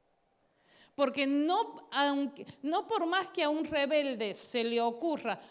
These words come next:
"A mí no me gusta la cara del pastor".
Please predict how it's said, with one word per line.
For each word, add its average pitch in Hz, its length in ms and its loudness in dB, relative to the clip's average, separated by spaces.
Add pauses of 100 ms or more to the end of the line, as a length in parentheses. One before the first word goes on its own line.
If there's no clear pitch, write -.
(120)
"A 294 120 -4
mí 320 160 -2
no 381 160 -2
me 240 180 -2
gusta 226 880 -6
la 220 180 -2
cara 247 300 0
del 220 180 -2
pastor". 202 420 -4